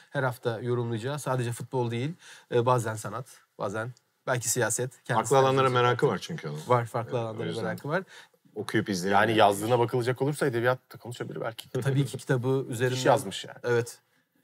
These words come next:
Speaker 1: Düşünürsek de konuşacaktır büyük ihtimalle.
Speaker 3: Hmm.
Speaker 1: Çünkü, e, derdi olan biri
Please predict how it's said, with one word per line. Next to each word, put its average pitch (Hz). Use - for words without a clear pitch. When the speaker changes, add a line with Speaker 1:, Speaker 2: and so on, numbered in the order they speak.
Speaker 1:
Düşünürsek 127
de 170
konuşacaktır 120
büyük 101
ihtimalle. 95
Speaker 3:
Hmm. 87
Speaker 1:
Çünkü, 123
e, -
derdi 117
olan 110
biri 101